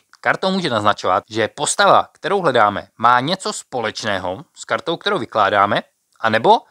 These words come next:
že s ní naopak nemá nějaké prvky společné. No a na to celé máme pět kol, pět nápověd a během nich se z dvanácti postav snažíme najít právě tu jednu hledanou.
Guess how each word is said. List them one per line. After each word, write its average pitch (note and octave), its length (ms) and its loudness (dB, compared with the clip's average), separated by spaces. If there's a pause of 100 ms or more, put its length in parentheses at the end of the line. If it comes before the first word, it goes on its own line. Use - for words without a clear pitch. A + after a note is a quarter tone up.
(260)
že A#2 140 -12
s - 100 -8
ní D3 180 -2
naopak A#2+ 420 -2
nemá A2+ 640 2
nějaké G2+ 380 -8
prvky - 480 -14
společné. G#2+ 640 -6 (280)
No D#3+ 120 2
a F#3 100 6
na F3+ 120 2
to G#3+ 160 -8
celé A2+ 420 0 (160)
máme B2+ 300 2
pět - 280 -6
kol, A2 340 0 (480)
pět F#2 200 -6
nápověd E3 580 0 (380)
a A#2 400 4
během C3 400 -2
nich - 260 -6 (300)
se B2+ 200 -8
z G#2+ 80 -8
dvanácti F#3 720 0
postav - 420 -2
snažíme F#3 440 -4
najít C#3 260 0
právě C3 280 0
tu G#2+ 160 -10
jednu A2 340 -2
hledanou. G#2 680 -2